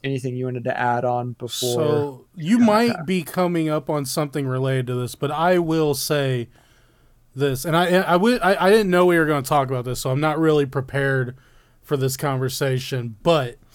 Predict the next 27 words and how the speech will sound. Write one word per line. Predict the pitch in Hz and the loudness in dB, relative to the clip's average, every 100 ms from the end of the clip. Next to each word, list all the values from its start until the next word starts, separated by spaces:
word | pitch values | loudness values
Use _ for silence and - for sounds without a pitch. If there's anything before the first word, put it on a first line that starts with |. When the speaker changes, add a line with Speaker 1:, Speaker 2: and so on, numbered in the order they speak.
| - - _ _ - | -20 -20 _ _ -8
Speaker 2:
I'm | 147 | -2
gonna | 165 165 | 0 0
try | - 156 143 120 | 0 2 2 0
here. | 120 | -4
I'm | 120 | -4
gonna, | 127 127 | -4 -2
might | 135 135 | -2 -2
end | 127 | -4
up | 131 | -6
rambling | 123 123 120 117 | -6 -6 -6 -8
a | 110 | -8
bit, | 117 117 | -10 -10
but, | 120 131 | -10 -6
like, | 139 139 135 - - - _ _ _ _ - - - - - - | -2 -2 -4 -14 -20 -20 _ _ _ _ -16 -16 -16 -16 -16 -4
so | - | 2
I | 175 220 | 4 4
Speaker 1:
Ramble | |
away. | |
Speaker 2:
agree | 190 151 185 190 170 | 2 2 2 2 0
that | 151 151 | -2 -2
cancel | - 156 143 156 | -2 -2 0 -2
culture | 131 151 139 147 | 0 0 0 -2
does | 135 131 135 | -2 -4 -2
not | 139 135 | -2 0
exist | 131 104 131 123 - - - - - _ - - _ _ | -2 -4 -4 -4 -8 -12 -18 -20 -20 _ -20 -20 _ _
for | - 147 131 | -6 -2 -2
celebrities, | - 139 117 127 160 135 117 - - - - | -2 -4 -4 0 0 0 -8 -12 -18 -16 -18